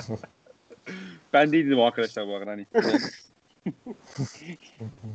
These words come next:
Speaker 2: Tabii ben gidebilirsem ben olacağım.
Speaker 1: Tabii, tabii.
Speaker 2: İşte onun dışında
Speaker 1: Geçen
Speaker 2: yok
Speaker 1: sene
Speaker 2: ya
Speaker 1: de
Speaker 2: bir şey.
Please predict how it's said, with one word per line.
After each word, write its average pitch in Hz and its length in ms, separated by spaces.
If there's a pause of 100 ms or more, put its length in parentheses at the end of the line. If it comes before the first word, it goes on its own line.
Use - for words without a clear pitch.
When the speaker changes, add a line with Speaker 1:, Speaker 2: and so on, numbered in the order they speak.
(1300)
Speaker 2:
Tabii 110 200
ben 113 200
gidebilirsem 120 520
ben 120 60
olacağım. 101 300 (840)
Speaker 1:
Tabii, 139 180
tabii. 131 120
Speaker 2:
İşte 160 360 (420)
onun 147 360
dışında - 260
Speaker 1:
Geçen 330 160
Speaker 2:
yok 370 120
Speaker 1:
sene 143 140
Speaker 2:
ya 120 140
Speaker 1:
de 110 40
Speaker 2:
bir 110 60
şey. 117 280